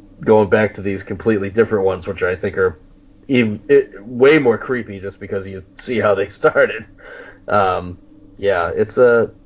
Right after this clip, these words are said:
I think it was a, it was a good choice. Um, why not? Why not go back to them? I mean, they used,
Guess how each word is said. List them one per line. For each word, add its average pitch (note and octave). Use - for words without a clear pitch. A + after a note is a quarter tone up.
I A2
think A2
it G#2+
was G2
a, F#2+
it G#2
was A#2+
a F#3+
good F3
choice. C3+
Um, F#2+
why A2
not? A#2
Why G2
not G#2
go G2+
back F2+
to F#2
them? F2+
I F#2
mean, F#2
they F#2+
used, G2